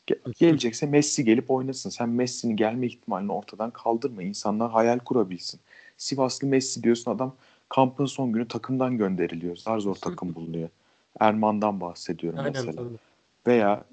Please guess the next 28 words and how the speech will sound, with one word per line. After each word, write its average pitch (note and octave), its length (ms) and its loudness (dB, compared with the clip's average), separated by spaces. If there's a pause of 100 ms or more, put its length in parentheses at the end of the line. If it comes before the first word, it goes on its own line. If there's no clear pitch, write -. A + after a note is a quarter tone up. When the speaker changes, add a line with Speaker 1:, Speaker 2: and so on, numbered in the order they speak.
(160)
Speaker 1:
mesela A2+ 220 -6
şimdi B2+ 260 -2
Şenol A#2 380 0
Güneş G#2+ 340 -6
çıkıyor, - 340 -2
"Çok A2+ 240 -2
fazla G2 300 0
yabancı G#2+ 380 -2
var." F#2 180 -4
diyor. - 120 -10 (240)
Ha, F#2 160 -4
senin B2+ 220 0
elinden C3+ 560 4
mi C3 120 0
tuttular F#2 540 -6
Beşiktaş'ta? - 580 -4
Beşiktaş'ta A#2 580 0 (340)
futbola A2+ 360 -2
kazandırdığın A#2 680 -2
bir B2 140 0
tane A#2 340 -4
Türk - 300 -8
yerli A2+ 240 0
oyuncu A2 320 0
var C#3 180 -4
mı? C3+ 200 -6 (400)
Ha, G#2 60 -4 (100)
yok. - 300 2